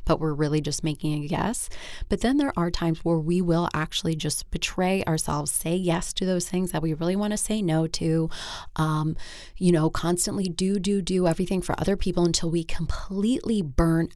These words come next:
out. And then what happens? We end up with a ton of resentments, right? Like, we do everything for other people, and then,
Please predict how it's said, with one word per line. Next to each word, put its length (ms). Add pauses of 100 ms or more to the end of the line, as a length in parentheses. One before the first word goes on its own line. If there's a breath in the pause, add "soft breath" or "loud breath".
(160)
out. 440
And 140
then 140
what 100
happens? 560 (340)
We 200
end 160
up 160
with 200
a 120
ton 500
of 340
resentments, 800 (300 soft breath)
right? 360 (300)
Like, 220 (300 loud breath)
we 100
do 220
everything 340
for 140
other 180
people, 540
and 160
then, 260